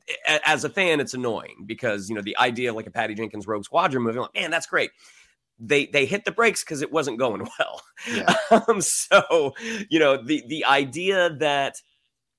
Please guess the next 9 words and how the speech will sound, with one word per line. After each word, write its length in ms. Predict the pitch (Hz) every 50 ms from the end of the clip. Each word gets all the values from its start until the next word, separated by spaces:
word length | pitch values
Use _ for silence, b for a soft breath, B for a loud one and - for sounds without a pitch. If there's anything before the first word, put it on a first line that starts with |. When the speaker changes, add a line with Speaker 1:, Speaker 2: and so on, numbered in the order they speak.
| _ _ _
Speaker 1:
if 160 | - 135 -
the 80 | 135 131
next 240 | 139 156 156 -
three 180 | - - 156 139
movies 460 | 131 131 139 139 120 131 120 110 92
are 100 | 107 104
all 220 | 101 113 127 123 117
just 280 | 104 113 104 92 90
garbage, 600 | 104 110 120 127 123 104 98 92 92 - - -